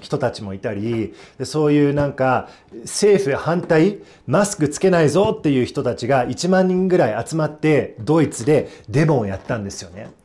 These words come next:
だからこういうなんかヘイトグループっていうか、こうやってそれおかしいだろうっていう人たちも結構増えてきてるんですよ。だからこうやってそういう人が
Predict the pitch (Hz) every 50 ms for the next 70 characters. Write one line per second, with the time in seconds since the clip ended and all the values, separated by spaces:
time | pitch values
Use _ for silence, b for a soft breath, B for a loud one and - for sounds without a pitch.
0 | B B B B B B - 156 151 139 131 127 - - 190 208 208 214 214 202
1 | 196 196 180 165 - - - - 165 180 185 185 196 175 190 196 196 190 - -
2 | 113 110 - - 107 95 90 95 90 82 - - 113 117 123 113 101 B B B
3 | B B _ - 165 175 170 165 160 160 - - - 170 143 113 - - 143 139
4 | 113 110 - - 196 - - 269 254 247 214 202 185 190 190 190 190 - 123 113
5 | 110 - - 156 143 139 120 - - - 117 123 113 b b b b b b b
6 | _ - - - - - 139 - 196 202 190 - 139 - - 127 113 104 101 98
7 | - - 113 98 95 - - _ _ b b b b b b b - 135 131 147
8 | 143 135 - 196 220 226 233 220 220 - 240 220 170 120 - - - - 190 208
9 | 226 240 233 196 - - 208 175 143 127 113 101